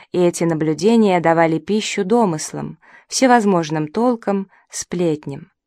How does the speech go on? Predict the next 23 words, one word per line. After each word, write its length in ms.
Если 300
молодой 420
человек 640
регулярно 640
посещал 520
дом, 380
где 240
имелась 360
девица 440
на 180
выданье, 520
вскоре 480
на 60
него 240
начинали 500
смотреть, 720
как 220
на 160
будущего 540
жениха. 520
В 100
нашу 340
эпоху 540